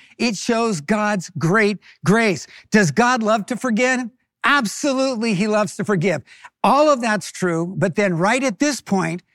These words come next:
is where the false teachers would go a step too far. So they'd say, "You don't have to worry about sin." True. God loves to forgive. That's true. Sin gives God an opportunity to forgive. That's true.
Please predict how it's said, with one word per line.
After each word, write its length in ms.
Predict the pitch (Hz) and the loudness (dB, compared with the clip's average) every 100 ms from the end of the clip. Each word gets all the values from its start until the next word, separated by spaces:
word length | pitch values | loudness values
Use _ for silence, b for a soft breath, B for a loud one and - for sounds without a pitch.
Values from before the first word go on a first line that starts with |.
| b b | b b
is 200 | 185 156 | 0 0
where 520 | 196 208 202 202 185 _ | 2 2 2 0 -4 _
the 100 | 160 | -6
false 420 | 127 226 226 202 | -2 -2 0 -2
teachers 500 | - 233 185 214 202 | -2 -2 0 0 0
would 160 | 214 180 | -2 0
go 160 | 202 | 0
a 60 | 185 | -2
step 340 | - - 214 | -2 0 0
too 160 | - 214 | 0 -2
far. 240 | - 233 | 0 0
So 160 | 190 - | 0 0
they'd 220 | 196 196 | 0 0
say, 200 | 185 208 - B B B - | 2 0 -2 B B B 0
"You 120 | 185 | 2
don't 100 | 233 | 4
have 100 | 226 | 2
to 80 | 214 | 2
worry 160 | 196 233 | 0 2
about 220 | 220 208 | 0 -2
sin." 340 | - 233 233 | -2 -2 -2
True. 440 | 220 214 180 147 147 _ - | -2 0 0 -2 -10 _ 2
God 220 | 202 196 | 2 4
loves 260 | 196 220 - | 2 0 -2
to 80 | |
forgive. 500 | 214 226 190 226 214 - b b | -4 -2 0 0 0 -6 b b
That's 380 | 156 208 214 - | 2 2 2 0
true. 320 | 220 214 202 B B B | 2 4 2 B B B
Sin 800 | - - 240 262 233 156 202 196 | -12 0 2 2 0 -6 -10 -4
gives 280 | 170 214 196 | 0 2 2
God 360 | - 220 220 220 | 2 2 2 2
an 120 | 196 | 0
opportunity 720 | 202 - 185 - 320 285 202 | -2 -2 -2 0 0 0 0
to 80 | 170 | -2
forgive. 460 | 156 190 151 190 160 | -2 -2 0 0 0
That's 280 | 196 214 - | -2 -2 -4
true. 300 | 190 185 | -2 -2